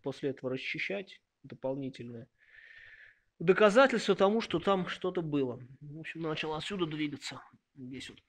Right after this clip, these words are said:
подчищать, да. Сюда пришел. Здесь какие-то, блин, следы лепки. Следы лепки.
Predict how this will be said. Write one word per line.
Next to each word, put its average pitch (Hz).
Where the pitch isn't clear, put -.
подчищать, 147
да. 143
Сюда 117
пришел. 156
Здесь 127
какие-то, 123
блин, 120
следы 127
лепки. 156
Следы 127
лепки. 143